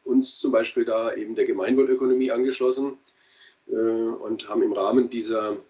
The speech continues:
dieser Geschichte für uns beschlossen, dass wir einen, einen hohen Prozentsatz unserer Gewinne zurückfließen lassen an unsere Mitarbeiter in Form von höheren Löhnen, das sind zwanzig Prozent. Und weitere zwanzig Prozent stiften oder spenden wir für soziale oder humanitäre Zwecke.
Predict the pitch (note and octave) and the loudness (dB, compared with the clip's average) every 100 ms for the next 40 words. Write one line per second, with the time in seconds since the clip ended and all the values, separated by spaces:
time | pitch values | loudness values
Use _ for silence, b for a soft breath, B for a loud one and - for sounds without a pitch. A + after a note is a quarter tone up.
0 | _ b b b G#2 G#2+ G#2+ - A#2+ - | _ b b b -2 -2 0 -2 -2 2
1 | - - G2 A#2 C3+ - C3 B2+ A#2 A#2+ | 4 6 4 4 2 0 -2 2 2 2
2 | - A2+ A2 A#2+ A2+ A2+ G#2+ G#2+ F#2+ - | 0 0 -2 2 2 2 -4 -8 -6 2
3 | C3 C3 B2+ - B2 B2 B2 C3+ C3 - | 4 4 2 -2 0 2 0 0 -2 -2
4 | B2+ A2+ A2 G#2+ A2+ C3+ C3 A2+ B2+ - | 0 0 -2 2 4 4 0 0 -2 0
5 | B2+ A#2 A#2 A#2 B2+ A2 A2+ A2+ A2+ B2+ | -2 0 0 0 0 0 -2 0 0 0
6 | B2+ G#2 G2 A2 G2+ - G#2 G#2+ A2+ A2 | -2 -2 -2 -2 -6 -4 -2 -2 -2 0
7 | G#2 G2+ A#2 C3 G2 F#2+ G2 F#2 - F2+ | 0 2 4 4 2 -2 -4 -6 -8 -8
8 | - - - - G2 F#2 - _ B B | -6 -8 -6 -4 -2 -2 -6 _ B B
9 | B B B - - G2+ A#2+ C3+ B2+ - | B B B -2 2 4 4 4 2 2
10 | A2 A#2+ B2+ A#2 A2+ B2 A#2+ - C#3+ - | 0 -2 -4 -2 0 0 0 -6 -8 0
11 | C3 B2+ - C3 - C#3+ B2+ A#2+ A2+ A2 | 2 2 2 2 2 0 0 0 -2 -6
12 | - A2 B2+ A2+ A2 A2 A2 G#2+ - A#2+ | -2 0 2 2 0 -2 -2 -4 -4 -4
13 | A2 G2 A#2 A#2 A2 B2 | -2 -2 0 0 0 -2